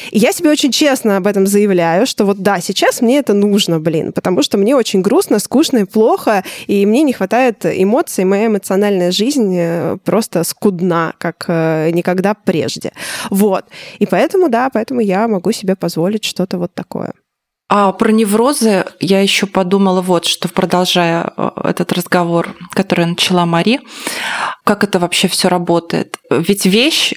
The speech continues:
Speaker 2: одежду, которую мы покупаем, можно воспринимать ещё и как просто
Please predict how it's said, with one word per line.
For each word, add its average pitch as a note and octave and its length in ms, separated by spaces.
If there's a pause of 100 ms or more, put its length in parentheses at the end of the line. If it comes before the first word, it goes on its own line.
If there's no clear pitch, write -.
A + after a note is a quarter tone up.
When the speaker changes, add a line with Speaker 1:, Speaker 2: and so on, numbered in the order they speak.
Speaker 2:
одежду, G#3 480
которую F3+ 360
мы F3 100
покупаем, E3+ 480
можно F#3+ 320
воспринимать F3+ 680
ещё F#3 280
и F#3+ 100
как F#3 320
просто F#3+ 580